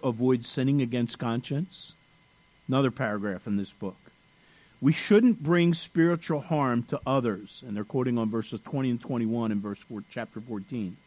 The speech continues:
So how might, how might your use of freedom bring spiritual harm to other professing believers?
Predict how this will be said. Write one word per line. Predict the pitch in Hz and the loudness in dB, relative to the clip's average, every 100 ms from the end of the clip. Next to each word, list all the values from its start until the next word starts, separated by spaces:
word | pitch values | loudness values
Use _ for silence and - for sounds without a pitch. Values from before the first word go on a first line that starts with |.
| _ _ _ - - _ | _ _ _ -20 -20 _
So | - 160 | -2 -2
how | 143 190 262 | 2 2 4
might, | 262 208 220 226 - _ _ _ _ _ - | 4 6 6 4 -6 _ _ _ _ _ -2
how | 196 277 | 0 4
might | 254 202 180 | 4 4 6
your | 180 220 | 6 6
use | 190 196 185 | 6 4 4
of | 165 - | 0 0
freedom | 185 185 185 123 113 127 - _ _ - | 0 2 4 4 2 0 -8 _ _ 0
bring | 147 151 | 2 2
spiritual | - - 185 208 202 180 | 0 0 4 4 4 -2
harm | 156 190 160 139 | 0 0 2 0
to | - - | -2 0
other | 160 180 185 | 2 4 2
professing | - 170 - 135 - 156 156 165 _ _ _ | 0 -4 -2 -2 -2 -2 -2 -4 _ _ _
believers? | 156 170 247 220 98 - - | 0 2 4 2 -2 -8 -16